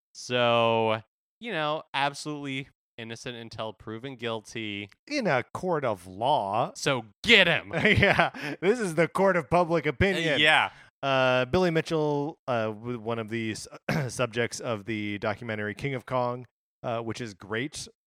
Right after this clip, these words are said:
Speaker 2: It used to be on Netflix, I, I think. I wonder if it's still available somewhere. It's gotta be available somewhere.
Speaker 1: Directed by the director of Horrible Bosses.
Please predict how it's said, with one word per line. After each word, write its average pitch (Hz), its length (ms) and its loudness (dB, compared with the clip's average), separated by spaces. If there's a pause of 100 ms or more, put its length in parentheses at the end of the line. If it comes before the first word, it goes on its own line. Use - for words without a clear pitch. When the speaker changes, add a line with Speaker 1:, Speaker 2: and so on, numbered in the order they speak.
Speaker 2:
It 143 80 -12
used 175 220 -10
to - 40 -20
be 226 100 -4
on 120 440 -4
Netflix, 196 520 -6
I, 214 220 -4
I 190 60 -4
think. 196 240 -6
I 180 40 0
wonder 156 180 -2
if 151 100 -6
it's 143 100 -8
still 123 160 -2
available 104 540 -2
somewhere. 92 480 -8
It's 156 160 -4
gotta 156 180 6
be 131 80 4
available 113 320 0
somewhere. 98 360 -4
Speaker 1:
Directed 131 460 0
by 123 160 0
the 117 80 -2
director 117 420 0
of 101 100 -6
Horrible 110 320 -4
Bosses. 107 580 -4